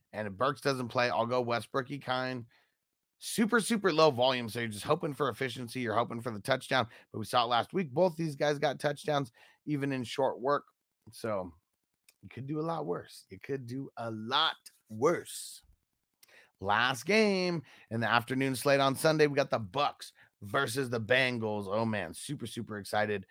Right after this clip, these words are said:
about this one. For the running backs, let's start Lenny.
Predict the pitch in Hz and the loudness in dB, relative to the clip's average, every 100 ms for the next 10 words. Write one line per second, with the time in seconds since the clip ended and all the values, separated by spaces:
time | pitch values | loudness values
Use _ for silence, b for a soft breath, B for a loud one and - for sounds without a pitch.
0 | B B B 113 113 110 110 110 - 104 | B B B 2 6 6 4 -2 0 -2
1 | 101 92 _ _ - 104 101 151 175 160 | -4 -8 _ _ -8 -4 0 0 2 0
2 | 156 143 - b b 107 - 135 131 139 | -2 -6 -12 b b -10 -2 4 4 6
3 | 160 170 135 | 2 2 -2